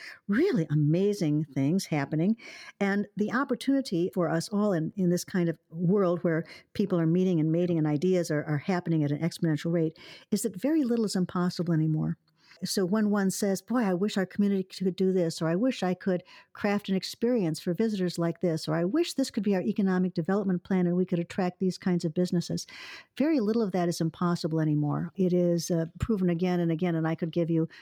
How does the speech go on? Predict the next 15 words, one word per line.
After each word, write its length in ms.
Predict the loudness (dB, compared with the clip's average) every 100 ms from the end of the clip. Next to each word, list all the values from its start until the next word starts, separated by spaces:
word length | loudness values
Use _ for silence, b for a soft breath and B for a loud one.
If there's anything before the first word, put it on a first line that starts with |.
| B
from 160 | 0 2
my 140 | 2
studies 380 | -2 0 -2 0
all 140 | -2
kinds 240 | 0 -2 0
of 60 |
other 200 | 0 0
examples, 540 | -2 0 -2 -2 -4 -4
but 160 | -6 -6 B B -4
that's 320 | -2 -2 -4
the 200 | -2 0
opportunity 800 | 0 -4 -2 0 0 -2 -6 -4
to 160 | -4 -4
think 400 | -2 -2 -2 0
big 360 | 0 0 -2